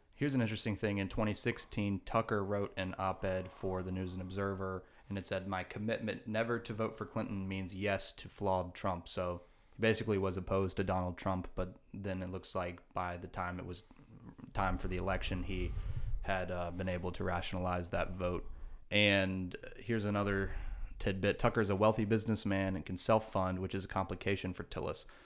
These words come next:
So it looks like he's a millionaire. Uh, the anti-Trump stuff in that op-ed is an issue for a first-time candidate in a primary. Tucker filed today, full announcement likely later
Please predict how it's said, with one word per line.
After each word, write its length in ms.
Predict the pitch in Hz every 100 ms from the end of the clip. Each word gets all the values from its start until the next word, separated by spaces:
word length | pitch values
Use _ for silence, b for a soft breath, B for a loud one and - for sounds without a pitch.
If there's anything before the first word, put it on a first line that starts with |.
| b
So 140 | -
it 40 | 95
looks 120 | 98
like 160 | 95 95
he's 120 | 90
a 40 |
millionaire. 500 | 90 87 87 87 87 - - _ _ -
Uh, 180 | 90 90
the 200 | 92 98
anti-Trump 500 | 95 98 - 110 104
stuff 260 | 110 104
in 60 | 104
that 140 | 98
op-ed 360 | 98 95 98 95
is 120 | 92
an 100 | 90
issue 320 | 131 127 127 113
for 180 | -
a 40 | 110
first-time 420 | 110 104 107 104
candidate 460 | - 107 104 104 -
in 80 | 101
a 40 |
primary. 600 | 87 95 92 90 90 90 - - - - _ -
Tucker 280 | - 101 101
filed 320 | - 92 90
today, 380 | 85 90 90 90
full 240 | 87 95 90
announcement 520 | 87 85 - 85 -
likely 440 | 87 87 - 92
later 340 | 90 90 87